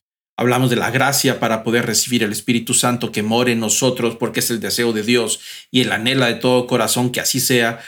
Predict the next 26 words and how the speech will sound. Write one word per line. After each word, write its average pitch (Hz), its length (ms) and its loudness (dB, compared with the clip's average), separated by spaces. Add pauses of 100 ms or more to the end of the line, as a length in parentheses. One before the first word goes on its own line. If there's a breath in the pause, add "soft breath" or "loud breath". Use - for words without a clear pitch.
(220 loud breath)
para 120 220 -2
que 120 80 -4
el 113 60 0
Espíritu 131 440 0
de 120 80 4
Dios 120 220 2
tome 123 320 0
control 120 440 0
y 131 40 2
autoridad 123 640 2
de 120 100 0
nuestras 113 360 -2
propias 117 420 -2
pasiones. - 880 -2 (560 loud breath)
Pero 131 240 2
dice 135 400 2
que 131 180 2
Él 127 120 2
da 123 160 2
mayor 120 380 0
gracia 123 520 0
cuando 113 220 -2
hay 113 60 2
un 120 140 0
espíritu 175 800 0
humilde. 104 600 0